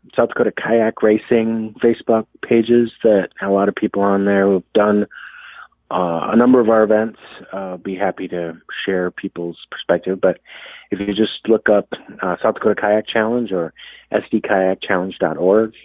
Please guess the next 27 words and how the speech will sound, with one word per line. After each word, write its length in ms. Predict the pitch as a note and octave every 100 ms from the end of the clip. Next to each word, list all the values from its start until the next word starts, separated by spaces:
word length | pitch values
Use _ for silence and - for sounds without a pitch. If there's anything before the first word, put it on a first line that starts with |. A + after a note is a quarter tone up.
| -
either 420 | G2 F2 F2 E2
online 560 | F2 G2 G2 F#2 G#2 G#2
or 160 | F2
on 140 | E2+ E2+
Facebook, 560 | - G#2+ - G2 F2+
you'll 120 | F#2+
find 360 | F2+ F#2+ F#2 F#2 - - - - - - -
information 600 | B2 A#2+ A2+ A2+ - A#2+
about 460 | A2+ F#2+ G#2 A#2 A#2+ -
the 120 | A#2
event. 340 | A2 G#2 A#2 C#3 - _ _ _ _ -
This 220 | G2+ -
year, 160 | A2
the 440 | G#2 G2 F#2+ F#2 - -
registration 540 | - G#2+ - A#2 - B2
is 80 | -
sixty 280 | A#2 - C#3
dollars 480 | A#2 A2 A#2+ C3+ -
until, 720 | G#2 G2 A2 G2+ G2+ G2+ G2 - - - - _ _
I 80 | -
think 160 | - B2+
the 120 | -
cutoff 280 | A2+ G2 F#2
is 140 | F#2 E2+
right 120 | F2+
around 260 | F#2 F#2+
the 100 | F#2